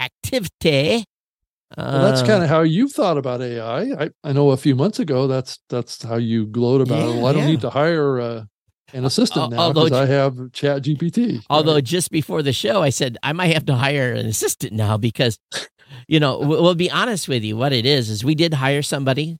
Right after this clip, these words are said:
Speaker 1: that's been with the team for a long time,
Speaker 2: Yeah.
Speaker 1: uh, that's been part-time, and we brought her on full-time, and we just got, uh, we just got a lot to do.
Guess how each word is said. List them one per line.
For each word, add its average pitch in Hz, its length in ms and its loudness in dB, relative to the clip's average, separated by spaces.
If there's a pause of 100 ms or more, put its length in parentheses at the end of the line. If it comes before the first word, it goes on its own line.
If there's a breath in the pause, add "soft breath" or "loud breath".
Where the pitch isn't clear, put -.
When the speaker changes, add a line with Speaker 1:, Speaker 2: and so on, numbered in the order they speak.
Speaker 1:
that's - 260 -8
been 139 200 -2
with 143 100 0
the 143 80 -2
team 135 260 -2
for 131 120 -4
a 123 80 0
long 113 220 0
time, 110 580 -4 (720)
Speaker 2:
Yeah. 110 180 2
Speaker 1:
uh, 110 60 4
that's 113 260 2
been 120 180 0
part-time, 110 640 0
and 104 160 -2
we 117 240 -2
brought 123 200 4
her 120 60 2
on 110 200 0
full-time, 104 680 -2 (120)
and 104 420 0 (720)
we 185 80 6
just 175 240 0
got, 98 300 0
uh, 117 180 -2
we 143 120 0
just - 180 -4
got 85 160 -4
a 87 80 -8
lot 101 240 -2 (320)
to 95 80 -4
do. 107 320 0